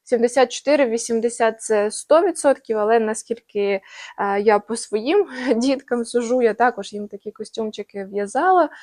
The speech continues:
а вони носили його, ем, ну, там, наприклад, якщо це сімдесят четвертий, то навіть після року вони ще його носили.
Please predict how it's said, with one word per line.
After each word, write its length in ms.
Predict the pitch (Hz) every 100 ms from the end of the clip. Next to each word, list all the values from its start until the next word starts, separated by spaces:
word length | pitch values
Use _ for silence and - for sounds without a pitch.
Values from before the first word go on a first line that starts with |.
| - - _
а 140 | 208
вони 460 | 202 214 233 370 392
носили 720 | 254 226 - 240 285 247 233
його, 680 | 208 196 196 214 233 240 220
ем, 460 | 208 190 185 185 _
ну, 100 | 208
там, 180 | 196 190
наприклад, 340 | 190 202 196
якщо 240 | 202 - 202
це 160 | -
сімдесят 480 | - 202 202 - 196
четвертий, 540 | - - 254 294 202
то 320 | 202 - 208 202 - - _ _ _
навіть 540 | 190 220 247 240 240 _
після 600 | 208 - 190 185 180 185
року 420 | 220 285 - 208
вони 240 | 185 190
ще 300 | 196 - 196
його 220 | 170 185 175
носили. 500 | - - 202 160